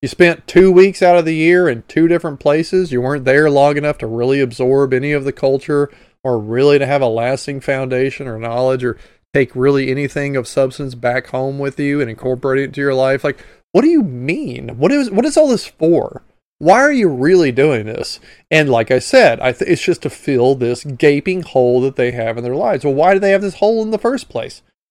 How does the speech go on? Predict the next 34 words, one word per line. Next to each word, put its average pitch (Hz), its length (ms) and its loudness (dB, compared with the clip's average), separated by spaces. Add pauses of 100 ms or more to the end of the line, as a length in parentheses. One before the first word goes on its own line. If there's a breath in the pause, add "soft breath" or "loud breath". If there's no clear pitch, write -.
(180)
Why 143 180 4
are 196 120 2
they 190 100 6
so 185 300 4
unsatisfied 160 960 0
with 135 120 -6
their 175 140 0
life 117 420 -4 (100)
as 120 260 -2
it 151 80 0
is? 180 520 -2 (520)
Well, 151 120 -2
I 151 160 0
think, 135 460 -8 (140)
and 131 140 -4
this 123 180 -4
is 120 80 -10
just 117 240 -8
me, 139 340 -4
call 131 280 -2
me 117 120 -8
crazy, 143 520 -2 (340 soft breath)
but 139 80 2
I 240 160 6
think 131 280 -2
it's 139 120 -14
because 131 460 -4
women 131 320 -6
are 117 100 -6
actively 139 540 -2
rejecting 135 560 -4
their 147 120 -8
biological 127 760 -2
imperative. 151 600 -6